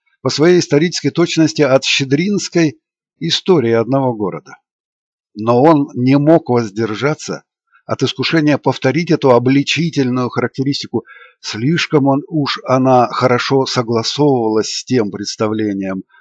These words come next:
о славянах, какое сложилось у самого Соловьёва. «Городов у русских славян, как видимо, было немного», говорит он в другом месте уже от себя. «Знаем, что славяне любили жить рассеянными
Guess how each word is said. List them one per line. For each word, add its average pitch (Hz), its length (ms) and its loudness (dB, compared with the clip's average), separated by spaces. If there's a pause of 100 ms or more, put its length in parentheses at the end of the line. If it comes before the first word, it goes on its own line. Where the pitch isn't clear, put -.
(120)
о 110 320 0
славянах, 110 840 -2 (800)
какое 156 340 2
сложилось 147 640 0 (100)
у 147 80 -8
самого 151 400 0
Соловьёва. 110 640 -4 (1120)
«Городов 135 920 4
у 180 200 4
русских 160 460 0
славян, 123 680 2 (140)
как 113 200 -6
видимо, 147 440 0
было 135 280 2
немного», 120 720 0 (400)
говорит 113 360 -2
он 104 240 -4
в 107 60 -12
другом 113 340 0
месте 131 280 -2
уже 101 200 -4
от 104 80 -4
себя. 76 300 -12 (480)
«Знаем, 160 380 4
что - 160 0
славяне 151 460 2
любили 135 380 2
жить 139 260 0
рассеянными 120 1080 0